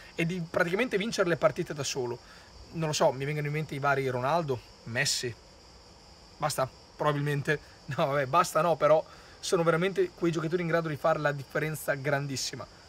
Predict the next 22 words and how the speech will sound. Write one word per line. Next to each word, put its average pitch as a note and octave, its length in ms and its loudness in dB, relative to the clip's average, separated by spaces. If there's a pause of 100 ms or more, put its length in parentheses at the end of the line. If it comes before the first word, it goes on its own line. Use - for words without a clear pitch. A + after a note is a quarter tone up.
(220)
Ci - 120 -6
metto C#3+ 360 -2
Modric, D3 540 0
ci - 100 -12
metto C#3+ 260 -6
Bale, C#3 680 0
ci - 140 -8
metto C#3+ 380 -6
Higuain, D3 640 -2 (280)
ci - 160 -6
metto D#3+ 260 -4
Suarez, C#3 880 0 (840)
ma F#3 400 -6
non F#3 260 -6
ce G3+ 120 -2
ne F3+ 60 0
metto G3 240 -4
tanti D#3 300 -2
altri, D#3 320 2
ci C3+ 60 -8
metto D#3+ 200 -4
Lewandowski, D3+ 720 -2